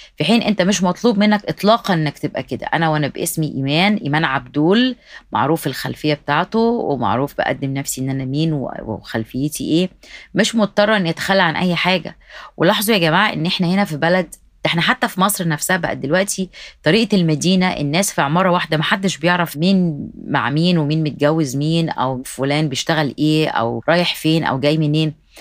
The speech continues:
فتخيل أنت هنا نفس الوضع، أنت محدش له دعوة بيك ولا حتى جارك الملاصق ليك ملوش دعوة، معرفش أنت مين وجاي منين ورايح فين.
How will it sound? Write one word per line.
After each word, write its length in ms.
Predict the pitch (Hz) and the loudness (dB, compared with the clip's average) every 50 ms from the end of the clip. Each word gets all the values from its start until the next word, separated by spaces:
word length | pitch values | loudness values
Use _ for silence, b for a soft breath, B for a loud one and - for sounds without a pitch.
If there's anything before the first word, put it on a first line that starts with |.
| B B B | B B B
فتخيل 380 | - - - 180 - 269 285 294 | -4 -2 0 2 2 4 4 4
أنت 140 | 302 247 254 | 2 2 2
هنا 180 | 269 277 277 | 2 2 2
نفس 240 | 277 294 285 - - | 2 0 0 -2 0
الوضع، 280 | 254 285 294 - - 151 | 2 2 2 2 2 0
أنت 180 | 151 170 160 | 0 -2 -2
محدش 680 | 165 170 - - 269 247 240 254 240 - - - - - - | -2 -2 -2 -2 -2 -2 0 -2 -2 -2 -2 -4 -8 -8 -4
له 180 | - 156 180 214 | -2 2 2 4
دعوة 260 | 214 220 214 208 196 | 4 4 4 4 2
بيك 320 | 160 147 175 180 - _ 151 | 2 0 -2 -4 -2 _ 0
ولا 120 | 156 175 | 0 2
حتى 280 | - - 202 - 196 175 | 2 0 0 0 0 2
جارك 440 | 170 202 220 226 220 190 - - | 4 4 4 4 4 2 0 -2
الملاصق 760 | 151 143 135 131 131 143 143 156 170 196 190 - 175 - - | -2 -2 -2 -4 -4 -2 0 2 2 2 0 -2 -4 -4 -2
ليك 260 | 165 170 170 - - B B B B B B B B - | -2 -2 -2 -2 -6 B B B B B B B B -2
ملوش 260 | - 202 269 311 262 | 0 2 2 2 2
دعوة، 180 | 247 320 320 294 | 2 2 4 4
معرفش 340 | 226 185 190 233 - - 240 | 4 2 0 0 0 0 0
أنت 180 | 226 208 - | 0 2 2
مين 320 | 196 170 180 196 208 214 196 | 2 2 4 4 4 4 4
وجاي 300 | 185 156 143 170 180 185 | 2 2 2 2 2 2
منين 340 | 170 160 156 160 170 175 160 | 2 0 0 0 0 0 0
ورايح 280 | 143 139 151 156 - | 0 0 -2 -2 -4
فين. 380 | - - 139 127 113 120 - | -6 -6 -6 -6 -6 -8 -10